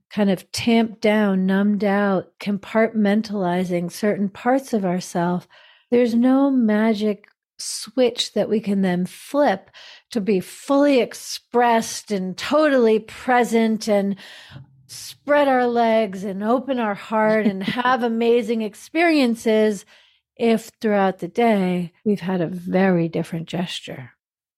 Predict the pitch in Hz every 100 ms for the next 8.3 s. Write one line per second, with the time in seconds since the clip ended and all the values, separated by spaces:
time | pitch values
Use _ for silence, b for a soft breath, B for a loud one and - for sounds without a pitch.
0 | _ 190 254 381 254 233 208 190 196 190
1 | 170 175 208 165 160 160 214 254 262 -
2 | 311 269 - 220 233 339 247 233 302 208
3 | 240 359 554 339 180 - 196 208 196 208
4 | 226 202 180 156 - - 214 214 214 254
5 | 262 208 170 - B B B - - 302
6 | 277 233 240 381 440 214 165 - - 240
7 | 254 165 226 190 170 170 160 185 269 359
8 | 254 170 165